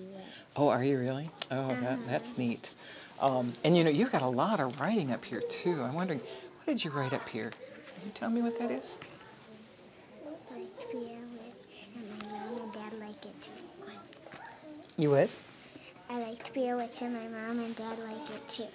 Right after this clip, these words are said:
Speaker 2: Is that what you said? "I want to be a witch, and my mom and dad want it too"? Is
Speaker 1: Like
Speaker 2: that
Speaker 1: it too.
Speaker 2: Like it too. Okay.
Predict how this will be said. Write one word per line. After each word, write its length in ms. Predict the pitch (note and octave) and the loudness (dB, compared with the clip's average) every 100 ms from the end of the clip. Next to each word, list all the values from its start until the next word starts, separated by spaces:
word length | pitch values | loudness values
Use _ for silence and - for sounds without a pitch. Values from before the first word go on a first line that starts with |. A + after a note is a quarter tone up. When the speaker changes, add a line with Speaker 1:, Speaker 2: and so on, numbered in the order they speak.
| - | -2
Speaker 2:
Is 120 | - C#3 | 10 12
that 120 | D#3 | 12
what 140 | D3+ | 12
you 60 | E3+ | 6
said? 220 | F#3+ F#3 | 6 8
"I 100 | D3+ | 8
want 240 | C3+ C3+ C#3+ | 8 6 4
to 100 | D#3+ | 4
be 140 | D3 | 6
a 60 | C#3+ | 6
witch, 340 | C3+ E3 - - | 6 4 0 2
and 120 | C#3+ | 2
my 140 | C3+ | 2
mom 240 | B2+ C3 C3+ | 2 2 0
and 140 | C#3 | 2
dad 240 | B2+ C3 C3 - - - | 4 4 2 -6 -16 -2
want 220 | C#3+ C#3 B2 | 4 6 4
it 200 | C3 - | 2 -2
too"? 340 | - D#3+ B3 - - - - - - - - | 0 2 0 -4 -20 -20 -20 -20 -20 -18 -8
Is 40 | |
Speaker 1:
Like 140 | B3+ B3+ | 0 6
Speaker 2:
that 160 | C#3+ | 6
Speaker 1:
it 220 | B3 A3+ - | 4 -2 2
too. 160 | - | 12
Speaker 2:
Like 300 | D#3+ F#3+ C4 | 12 12 12
it 140 | D#3+ - | 4 2
too. 240 | - B2 - | 0 0 4
Okay. 640 | D3 G#3+ - G3 F3 - | 4 4 2 2 2 0